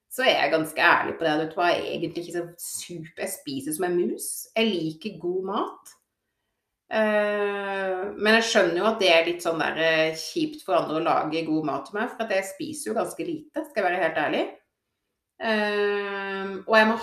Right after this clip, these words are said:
ha den maten som gjør at magen min kan fungere. Men vinen, den må du nesten drikke for begge to, ass.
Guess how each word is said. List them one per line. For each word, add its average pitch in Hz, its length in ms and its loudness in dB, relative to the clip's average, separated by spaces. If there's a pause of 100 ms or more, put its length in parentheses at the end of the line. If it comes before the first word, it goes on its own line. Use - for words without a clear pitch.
ha 180 120 6 (160)
den 180 200 0
maten 160 340 -6
som 180 160 -4
gjør 170 140 -4
at 185 100 -8
magen 156 240 -6
min 156 100 -8
kan 165 220 -12
fungere. 180 640 0 (840)
Men 233 380 -2
vinen, 240 560 0 (340)
den 208 200 2
må 156 140 0
du 165 100 -6
nesten 165 280 -4
drikke - 320 -16
for 135 140 -12
begge - 240 -2
to, - 160 -10
ass. - 240 -18